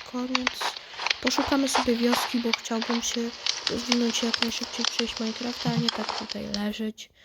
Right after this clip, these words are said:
i nie, i się tylko powolutku rozwijać. Em, mm, zabrałem już wszystkie najpotrzebniejsze rzeczy i wybierzemy się na przygodę. I zobaczymy, gdzie tak w ogóle się, em,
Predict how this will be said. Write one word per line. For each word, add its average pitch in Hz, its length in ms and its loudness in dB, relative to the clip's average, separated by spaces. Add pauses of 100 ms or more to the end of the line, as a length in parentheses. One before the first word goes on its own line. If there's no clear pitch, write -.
(240)
i - 40 -6
nie, 240 180 2
i - 260 -4
się - 160 2
tylko 226 340 -2
powolutku 220 560 0
rozwijać. - 760 -2 (880)
Em, 233 320 6 (100)
mm, 226 400 2
zabrałem 269 400 2
już 254 120 0
wszystkie - 480 -2
najpotrzebniejsze 233 1040 0
rzeczy 277 540 2 (100)
i 247 60 -4
wybierzemy 262 580 2
się 254 160 2
na 254 200 6
przygodę. 254 680 2 (840)
I 262 60 -2
zobaczymy, 269 580 6 (120)
gdzie 233 240 4
tak 254 280 -2
w 247 60 0
ogóle 233 360 2
się, - 200 -2 (1800)
em, 254 600 2